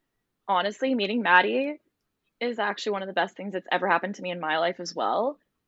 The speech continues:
Um, and I'm so grateful you said yes when I asked you to host with me. Uh, I feel like I knew that you would because, yeah, it was, it was the vibe. Once we, once we, uh, tripped balls together, I was like, "Oh, like, we're best friends forever now."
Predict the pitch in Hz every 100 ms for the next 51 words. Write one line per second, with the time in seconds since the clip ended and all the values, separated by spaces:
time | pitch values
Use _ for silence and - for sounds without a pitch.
0 | - 202 190 175 170 - - _ _ -
1 | 202 202 - - 180 185 180 - 208 208
2 | 196 - 185 160 110 - 190 175 - -
3 | 185 - 208 202 160 156 - 226 262 285
4 | 349 415 _ _ _ _ _ - 214 208
5 | 269 311 453 480 359 220 202 190 185 147
6 | 143 226 254 247 220 233 190 190 196 190
7 | - - _ _ _ _ _ _ _ _
8 | _ - 214 220 - 214 226 - 285 320
9 | 349 330 339 - - 208 254 294 247 208
10 | 254 - 277 269 247 _ _ _ - 220
11 | 220 - 247 - 196 233 - 208 185 180
12 | 185 202 190 - 196 170 160 170 - 196
13 | 196 196 - 175 170 120 - 69 52 82